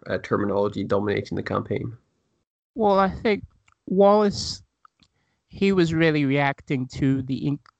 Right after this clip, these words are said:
Speaker 2: the new raft of civil rights legislation.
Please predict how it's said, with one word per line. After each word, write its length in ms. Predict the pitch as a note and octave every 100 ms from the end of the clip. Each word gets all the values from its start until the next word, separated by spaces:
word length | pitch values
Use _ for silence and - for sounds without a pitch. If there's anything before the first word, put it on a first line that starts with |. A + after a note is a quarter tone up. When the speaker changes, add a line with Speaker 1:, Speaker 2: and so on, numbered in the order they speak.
| _
Speaker 2:
the 100 | D3+
new 220 | C#3 D3 C#3
raft 360 | C3 A#2 -
of 80 | -
civil 260 | - C3+ C3
rights 280 | A#2 -
legislation. 720 | - C#3 D3 - - - -